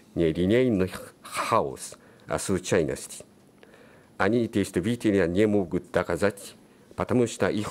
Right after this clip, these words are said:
теория вероятности, то есть ошибочная математика, не оборудована, э, средством, которое, э, позволяет различить случайность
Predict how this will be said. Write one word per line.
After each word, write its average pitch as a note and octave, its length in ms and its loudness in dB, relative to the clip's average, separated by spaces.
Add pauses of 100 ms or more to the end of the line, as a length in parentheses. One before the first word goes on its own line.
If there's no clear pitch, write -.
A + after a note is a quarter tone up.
(120)
теория F#2+ 440 4
вероятности, F2+ 720 -2
то G2 120 2
есть F2 240 0
ошибочная E2 800 0
математика, F#2+ 720 -2 (600)
не G#2+ 440 2 (640)
оборудована, D2+ 840 0 (800)
э, D#2 180 0
средством, G2+ 840 -2 (340)
которое, G2 840 0 (560)
э, D#2+ 200 0
позволяет F2 800 0 (140)
различить F2+ 800 -4 (260)
случайность G#2+ 880 0